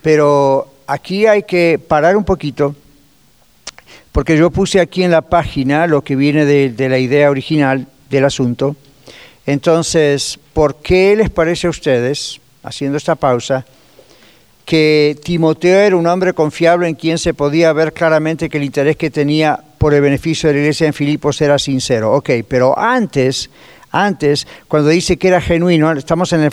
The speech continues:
la frase, en, en el párrafo del versículo veinte, ¿lo ven? Dice, "una persona en que se podía depender, una persona con quien el apóstol Pablo podía contar sin temor de ser,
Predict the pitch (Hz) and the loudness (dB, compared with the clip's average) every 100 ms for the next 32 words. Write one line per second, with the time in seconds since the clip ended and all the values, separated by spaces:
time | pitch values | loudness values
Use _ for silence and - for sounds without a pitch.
0 | - 147 - 156 160 165 156 151 143 139 | -2 -4 0 0 2 0 2 2 2 0
1 | 139 165 165 156 156 143 135 127 156 156 | 0 0 0 0 0 0 0 -2 -2 2
2 | 143 120 107 120 151 226 - - - - | 2 0 -2 0 0 -2 -8 -20 -20 -20
3 | - - _ 156 - 202 220 208 185 214 | -20 -20 _ -2 0 0 2 0 0 0
4 | 214 180 170 170 156 175 196 175 170 165 | 0 0 -2 0 2 4 4 2 2 0
5 | 170 190 180 160 151 196 196 - 185 - | 2 2 2 -2 -2 0 0 0 0 0
6 | 185 175 170 208 220 226 202 196 196 202 | 0 2 0 2 2 2 2 2 2 2
7 | 170 165 190 185 160 180 180 - 190 - | 0 2 2 0 0 0 0 0 -6 -2
8 | 160 165 180 165 - 170 | 0 2 0 0 -2 -4